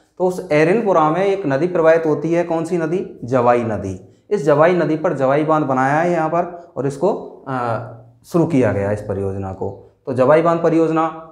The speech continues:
कौन सी नदी पर निर्मित की गई है? जवाई नदी पर। जवाई नदी पर कौन सा बांध बनाया गया है? जवाई बांध बनाया गया है। कहाँ बनाया गया है? तो पाली के एरनपुरा में बनाया गया है, और तब ये जवाई बांध परियोजना है वो प्रारंभ की गई है।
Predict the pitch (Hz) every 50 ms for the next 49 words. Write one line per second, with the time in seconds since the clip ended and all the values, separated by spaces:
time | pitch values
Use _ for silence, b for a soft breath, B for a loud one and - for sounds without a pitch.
0 | - - 143 151 147 156 165 156 156 147 160 160 160 156 156 160 156 160 160 156
1 | 156 156 151 156 156 160 170 165 165 - - 110 113 117 117 120 123 127 127 123
2 | 127 131 110 131 131 127 127 - - - - - _ _ _ 113 117 135 135 151
3 | 165 165 170 165 165 165 165 175 165 165 160 156 160 160 175 160 160 165 165 156
4 | 156 156 156 151 160 165 165 165 - 120 110 113 117 123 123 127 127 127 123 123
5 | 123 127 127 127 131 131 131 123 - - 139 113 139 151 151 160 160 160 160 151
6 | 156 160 165 165 165 165 143 - 143 139 143 147 147 156 190 226 - B B B
7 | B - 135 147 143 139 160 - 135 123 123 127 139 131 120 107 107 101 95 92
8 | 95 95 92 90 87 90 - - - _ _ _ _ - 123 135 135 - 143 135
9 | 139 139 131 135 127 127 127 123 123 120 120 123 123 113 117 117 113 113 113 113
10 | 120 120 160 208 - B B B B B _ - 113 113 110 113 131 131 - 113
11 | 98 95 92 90 90 90 90